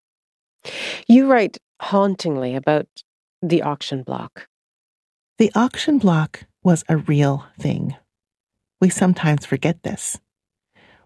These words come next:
Speaker 2: We allow the physicality of a rock worn smooth by time and the press of bare stolen feet to slip from our awareness. But these mundane things, a concrete block,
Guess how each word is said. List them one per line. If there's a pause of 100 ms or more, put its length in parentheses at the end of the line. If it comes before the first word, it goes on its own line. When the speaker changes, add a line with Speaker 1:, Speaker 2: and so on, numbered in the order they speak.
Speaker 2:
We
allow
the
physicality
of
a
rock
worn
smooth
by
time (500)
and
the
press
of
bare
stolen
feet (160)
to
slip
from
our
awareness. (1000)
But
these
mundane
things, (140)
a
concrete
block,